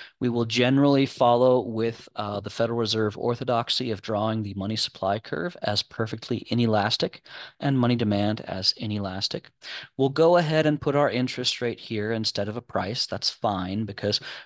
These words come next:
we tried, the Federal Reserve is gonna try and target these short-term interest rates. If I really wanted a price here, I should be doing a spread, but okay,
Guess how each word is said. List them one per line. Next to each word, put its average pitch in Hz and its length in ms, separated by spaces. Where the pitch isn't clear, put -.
we 156 160
tried, 139 460
the 135 60
Federal 143 200
Reserve 135 240
is 131 80
gonna 123 140
try 110 240
and 110 120
target 127 460
these 107 160
short-term 107 640
interest - 400
rates. - 240
If - 80
I 92 40
really 120 280
wanted 143 240
a 135 40
price 131 340
here, 120 420
I 107 60
should 104 160
be 101 80
doing 95 260
a 92 60
spread, 101 500
but 92 120
okay, - 480